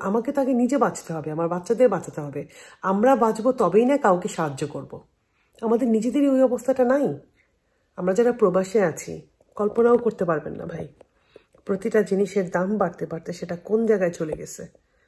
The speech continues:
কল্পনা করা যায় না। আপনি একটা শপে যে, একটা দোকানে যে কিছু একটা কেনাকাটা করবেন, খাবার দাবার কেনাকাটা করবেন, ধাম করে পঞ্চাশ ইউরো নাই, সত্তর ইউরো নাই, হান্ড্রেড ইউরো নাই। চিন্তা করা যায় না এগুলো।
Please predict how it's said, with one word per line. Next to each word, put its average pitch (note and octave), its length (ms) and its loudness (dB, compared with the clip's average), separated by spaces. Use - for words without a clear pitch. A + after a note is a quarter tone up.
কল্পনা F#3 360 0
করা F3 220 -6
যায় D3+ 220 -12
না। - 120 -16
আপনি F3 200 -6
একটা G3 200 -2
শপে F#3+ 380 2
যে, F#3+ 120 -2
একটা G3 200 -2
দোকানে G3 400 2
যে F#3+ 240 2
কিছু G3+ 260 -8
একটা G#3 160 -2
কেনাকাটা G#3+ 420 0
করবেন, G#3+ 300 0
খাবার G3+ 340 -4
দাবার G#3 280 0
কেনাকাটা G#3+ 340 0
করবেন, A#3+ 320 2
ধাম G3 280 -4
করে A#3+ 180 2
পঞ্চাশ F3+ 400 -2
ইউরো D#3 220 -4
নাই, D3+ 180 -6
সত্তর - 440 0
ইউরো D#3 260 -2
নাই, D#3 260 -6
হান্ড্রেড G3 340 2
ইউরো D#3 260 -2
নাই। - 180 -10
চিন্তা F#3 300 -4
করা F3+ 220 -8
যায় D#3+ 180 -10
না D#3+ 80 -14
এগুলো। E3 280 -18